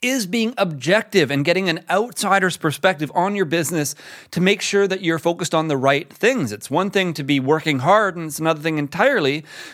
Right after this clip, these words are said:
to be working on the right things. And then finally, there are situations where extreme difficulty comes into the picture, and having the ability to talk with others and work through things and get their feedback and get their input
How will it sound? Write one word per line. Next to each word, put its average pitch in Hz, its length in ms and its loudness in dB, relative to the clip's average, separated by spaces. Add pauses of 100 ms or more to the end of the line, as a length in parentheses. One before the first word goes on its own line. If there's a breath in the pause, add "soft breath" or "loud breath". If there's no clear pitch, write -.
to 180 100 -6
be 185 200 2
working 185 400 2
on 156 360 2 (240 loud breath)
the 175 120 4
right 285 320 4
things. 123 340 0
And 208 160 2
then 240 160 -2
finally, 214 840 0
there 196 140 2
are 226 140 2
situations 214 1000 0 (240 loud breath)
where 185 480 2 (160)
extreme 220 400 2
difficulty 147 680 0
comes 165 300 -2
into 156 180 -2
the 143 120 0
picture, 147 600 0
and 143 200 0
having 208 400 -2
the 202 80 0
ability 160 360 -2
to 131 120 -4
talk 160 360 -2
with 160 140 0
others 151 480 2 (240 loud breath)
and 113 260 -4
work 175 300 2
through 185 240 -2
things 165 480 -2 (300 loud breath)
and 123 200 0
get 170 220 2
their 175 160 6
feedback 170 520 0
and 123 140 -6
get 165 260 0
their 165 180 2
input 147 520 -4